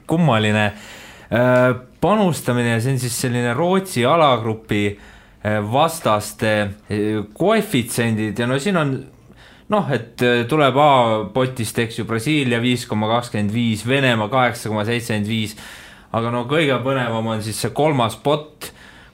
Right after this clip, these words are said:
kus näiteks Nigeerial on viis koma viis, Marokol on viis viiskümmend ning siis, äh, võimalus, et Serbia tuleb kolmandast potist, on kolmkümmend. Kuidas kommenteerime, kas paneme raha peale?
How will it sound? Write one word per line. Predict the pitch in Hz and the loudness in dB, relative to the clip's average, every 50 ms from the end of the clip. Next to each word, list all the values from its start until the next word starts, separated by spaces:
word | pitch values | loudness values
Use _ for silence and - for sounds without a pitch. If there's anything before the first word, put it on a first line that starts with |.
| - | -6
kus | 123 113 120 | -6 -2 -2
näiteks | 123 123 120 123 104 - 123 | -2 -2 -2 -4 -6 -4 -4
Nigeerial | 113 107 120 143 143 135 131 113 110 107 104 104 104 | -4 -2 -2 0 0 0 0 0 0 -2 -2 -2 -2
on | 104 101 - - | -4 -6 -8 -8
viis | 117 131 147 156 143 123 127 - | -8 -6 -4 -4 -4 -4 -6 -6
koma | - 110 107 107 107 | -6 -4 -4 -4 -4
viis, | 107 123 143 170 160 135 113 104 - - | -4 -4 -4 -4 -4 -4 -4 -6 -8 -6
Marokol | 113 110 120 123 143 143 143 - 127 117 110 | -6 -4 -2 -2 -2 -2 -2 -4 -4 -4 -2
on | 107 104 101 92 | -4 -4 -6 -8
viis | - 107 120 135 127 123 131 | -8 -6 -4 -4 -4 -4 -2
viiskümmend | 135 131 123 127 - - 139 135 123 110 104 - - - - - | -2 -4 -4 -4 -4 -4 -2 -2 -2 -2 -4 -8 -12 -18 -10 -4
ning | 113 110 110 | -2 -2 -2
siis, | 107 - - 123 120 113 107 - - | -2 -2 -2 -2 0 0 -2 -2 0
äh, | 117 110 104 - - - - - - | 0 0 0 -2 -6 -18 -20 -10 -4
võimalus, | 117 147 190 190 156 131 123 117 107 - | 0 2 2 2 2 2 2 0 0 -2
et | 113 107 - | -4 -4 -4
Serbia | - - - 185 226 233 196 160 131 104 110 107 104 | -6 -2 0 2 2 2 2 2 2 2 2 0 0
tuleb | 113 107 107 104 - - | 0 0 0 0 0 0
kolmandast | 143 147 139 127 113 104 101 - - | 0 0 2 0 0 -2 -6 -8 -2
potist, | - 131 131 131 - 110 98 - - - - - | -2 -2 -2 0 -4 -4 -4 -4 -10 -16 -10 -4
on | 135 139 139 135 127 120 110 101 - - - - _ - - - | 0 0 2 2 2 0 0 -2 -4 -12 -20 -20 _ -20 -18 -6
kolmkümmend. | - 180 175 165 147 127 120 113 151 156 156 139 110 101 95 85 - - - - - - - - - - - - - - - - - - | -2 0 2 2 2 0 -2 -2 -2 -2 0 0 -4 -4 -4 -6 -8 -10 -18 -20 -20 -20 -20 -20 -20 -20 -20 -20 -20 -20 -20 -20 -16 -6
Kuidas | - 165 143 123 127 | -4 -2 -2 -2 -2
kommenteerime, | - 143 131 127 127 180 196 190 165 143 117 110 110 107 | -2 -2 -2 -2 0 0 0 2 2 2 0 0 -2 -2
kas | 113 110 | -4 -6
paneme | - 147 139 139 123 120 | -4 -4 -2 -2 0 0
raha | 131 151 156 139 120 110 | 2 2 2 2 0 0
peale? | 98 156 156 127 110 98 95 | 0 0 0 2 2 0 0